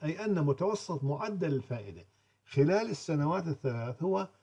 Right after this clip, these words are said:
تسعة فاصلة تقريبًا أكثر من ربع بشوي بالمية، تسعة وربع بالمية تقريبًا سنويًا. فلو وضع المبلغ في حساب يعطي تسعة وربع بالمية،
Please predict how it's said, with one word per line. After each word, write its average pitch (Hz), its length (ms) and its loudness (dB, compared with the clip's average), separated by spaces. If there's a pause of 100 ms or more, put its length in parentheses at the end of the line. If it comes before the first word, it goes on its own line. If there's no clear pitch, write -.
(280)
تسعة 160 300 -4
فاصلة 196 480 0
تقريبًا 180 640 -2
أكثر - 240 -4
من 156 100 2
ربع 151 240 0
بشوي 139 320 0
بالمية، 147 360 -2
تسعة 180 240 -4
وربع 156 220 4
بالمية 131 340 0
تقريبًا 123 380 -6
سنويًا. 131 480 -4 (400)
فلو 160 420 8
وضع 208 240 2
المبلغ 165 420 6
في 120 240 -4
حساب 165 420 0
يعطي 156 320 0
تسعة - 320 -2
وربع 165 280 2
بالمية، 131 520 -2